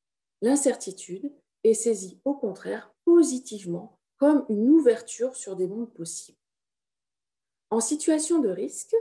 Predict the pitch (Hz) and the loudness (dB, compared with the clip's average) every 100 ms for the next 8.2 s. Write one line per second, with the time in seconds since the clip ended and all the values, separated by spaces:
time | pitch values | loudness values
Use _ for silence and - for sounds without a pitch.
0 | - _ - 202 202 214 220 226 302 233 | -4 _ -4 -2 -2 -4 -6 -2 0 0
1 | 208 277 - 220 247 262 _ 214 190 - | -2 -6 -6 -6 -6 -8 _ -8 -8 -10
2 | - 151 - _ _ _ _ _ _ - | -18 -18 -20 _ _ _ _ _ _ -6
3 | 214 - - 240 - 190 185 269 247 208 | -4 -6 -2 -4 -2 -6 -4 -2 -4 -6
4 | - - 175 180 269 - _ 175 156 226 | -14 -16 -14 -6 -6 -8 _ -18 -16 -18
5 | _ _ _ 202 226 233 240 294 - 190 | _ _ _ 2 4 4 2 -4 -4 -4
6 | 196 - 247 208 185 202 - - - _ | -4 -6 -8 -8 -10 -16 -14 -14 -16 _
7 | _ _ _ _ _ _ _ 190 196 311 | _ _ _ _ _ _ _ -4 -2 -2
8 | - | -4